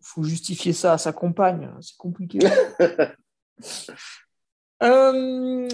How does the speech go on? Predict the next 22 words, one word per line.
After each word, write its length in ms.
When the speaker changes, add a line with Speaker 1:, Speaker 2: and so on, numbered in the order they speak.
Speaker 1:
est-ce 160
que 100
tu 180
utilises 340
un 120
petit 200
peu 180
les, 480
les 140
petits 460
outils, 420
les 140
petits 680
soi-disant 840
bijoux 360
technologiques 720
qui 160
fleurissent 580
là, 140
ces 180
dernières 460
années ? 420